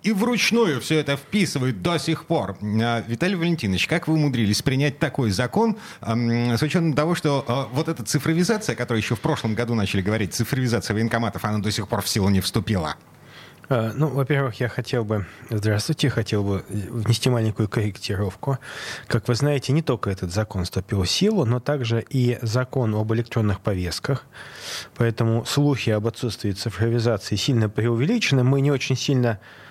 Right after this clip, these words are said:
Speaker 2: раскрываем те платформы, где хранятся данные, но, поверьте, все уже практически находится в цифровом
Speaker 1: Так
Speaker 2: виде.
Speaker 1: почему отделы кадров сейчас на бумаге
Speaker 2: К
Speaker 1: вынуждены носить
Speaker 2: сожалению,
Speaker 1: документы?
Speaker 2: к сожалению, конечно же, э, это то, что сто-, предстоит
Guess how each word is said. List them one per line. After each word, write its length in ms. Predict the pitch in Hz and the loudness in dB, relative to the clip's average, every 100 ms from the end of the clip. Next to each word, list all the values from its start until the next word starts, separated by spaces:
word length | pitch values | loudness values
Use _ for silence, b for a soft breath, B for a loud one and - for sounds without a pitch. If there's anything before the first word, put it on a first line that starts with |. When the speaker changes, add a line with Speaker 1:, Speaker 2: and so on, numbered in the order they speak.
| B - | B -2
Speaker 2:
раскрываем 840 | 123 - 143 180 254 226 113 92 - | -2 0 0 2 2 2 0 -4 -8
те 200 | - 120 | -2 -2
платформы, 680 | - 123 127 - 143 98 98 | -2 -4 -4 -2 -2 -2 -4
где 200 | 92 98 | -2 -4
хранятся 480 | 90 107 101 92 - | 0 0 0 0 -2
данные, 440 | 101 90 82 90 | 0 0 -2 -2
но, 280 | 92 127 127 | 2 2 0
поверьте, 460 | - 147 226 - - | -2 -2 -2 -4 -6
все 320 | - 180 165 | 0 0 0
уже 360 | 131 104 147 143 - - - 78 - | -2 0 0 -2 -8 -20 -16 -16 -4
практически 480 | 123 - 170 - 120 | -2 -2 -2 -2 0
находится 460 | 110 - 101 - | -2 0 -2 -2
в 40 | 104 | -6
цифровом 480 | 113 - 127 117 107 | -4 0 2 2 2
Speaker 1:
Так 120 | 90 | 2
Speaker 2:
виде. 100 | 117 | 2
Speaker 1:
почему 300 | - 185 175 | 2 2 2
отделы 340 | 131 156 131 | 2 0 0
кадров 320 | - 165 123 | 0 0 0
сейчас 320 | - - 135 135 | -2 -4 -2 0
на 80 | |
бумаге 340 | 131 156 147 104 | 0 2 2 2
Speaker 2:
К 20 | |
Speaker 1:
вынуждены 260 | 123 117 - | 2 2 4
носить 80 | 120 131 | 4 2
Speaker 2:
сожалению, 240 | 135 127 113 | 2 2 2
Speaker 1:
документы? 320 | 139 123 104 | 2 2 2
Speaker 2:
к 20 | - | 2
сожалению, 640 | 247 202 202 269 254 175 - | 2 2 2 4 4 2 0
конечно 580 | 165 170 147 - 110 | -2 0 -2 -2 -4
же, 260 | 101 101 98 - | 0 0 -2 -2
э, 200 | 110 107 | -2 2
это 220 | 139 151 | 0 0
то, 180 | 135 143 | 0 -2
что 220 | - 120 | 0 -4
сто-, 200 | - - - - | -4 -8 -6 -2
предстоит 640 | 117 - 143 135 120 | -2 0 0 0 0